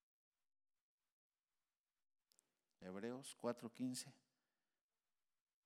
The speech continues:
o doce quince, perdón. Ah, gracias, gracias, hermanas. Dice, "Mirad bien, no sea que alguno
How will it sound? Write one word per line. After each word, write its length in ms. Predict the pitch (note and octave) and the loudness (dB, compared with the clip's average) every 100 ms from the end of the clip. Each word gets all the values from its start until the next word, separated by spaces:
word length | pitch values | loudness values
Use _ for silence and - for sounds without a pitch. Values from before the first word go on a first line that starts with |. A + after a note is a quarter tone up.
| _ _ _ _ _ _ _ _ - | _ _ _ _ _ _ _ _ 4
o 160 | - C#3 | 10 12
doce 260 | D3+ E3+ D3+ | 12 8 4
quince, 360 | - F3+ F3 | 2 6 6
perdón. 440 | C#3+ B2 C3 C#3+ - - - _ _ _ _ _ _ _ _ _ _ _ _ _ - - - _ _ _ _ _ _ | 8 8 8 6 4 -14 -20 _ _ _ _ _ _ _ _ _ _ _ _ _ -20 -20 -20 _ _ _ _ _ _
Ah, 180 | - B2 | -6 -2
gracias, 460 | G#2 A2+ B2 C3 G#2+ | 6 8 8 6 4
gracias, 460 | F2+ F2 - A#2 | 4 4 4 2
hermanas. 560 | A2+ A2+ A2+ A#2 A2 - - - _ _ _ _ _ _ _ _ _ _ _ _ - - - - _ | 2 2 4 2 0 -8 -16 -20 _ _ _ _ _ _ _ _ _ _ _ _ -18 -18 -20 -20 _
Dice, 400 | - A2 G#2+ G2+ G#2+ | 4 6 8 6 8
"Mirad 500 | A#2 B2 C#3+ D#3 - | 12 12 12 12 10
bien, 500 | A#2+ C3 A2 - - - - - _ _ - - | 12 12 8 0 -14 -20 -20 -20 _ _ -20 -6
no 180 | - C#3 | 10 12
sea 320 | C#3+ D#3+ D#3 | 12 10 8
que 120 | D#3 B2 | 10 12
alguno 680 | A2+ A#2 D3 E3+ G3 G#3+ | 12 10 8 10 6 6